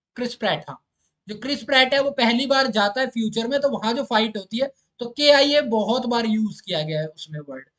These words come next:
killed in action। तो ये क्या है? स्लैंग नहीं है, ये जार्गन है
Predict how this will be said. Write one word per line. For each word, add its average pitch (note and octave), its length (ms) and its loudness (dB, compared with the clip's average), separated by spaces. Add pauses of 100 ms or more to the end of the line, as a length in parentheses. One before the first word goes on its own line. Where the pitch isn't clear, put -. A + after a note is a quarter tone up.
(360)
killed C4 260 2
in C4 40 -2
action। F#3 460 -4
तो F#3 60 -14
ये A#3+ 100 -4
क्या D4 180 2
है? C#4+ 160 2 (400)
स्लैंग A#3+ 400 -2
नहीं D4+ 160 -6
है, B3 60 0
ये G3+ 120 -2
जार्गन F#3+ 540 -2
है D#3 80 -16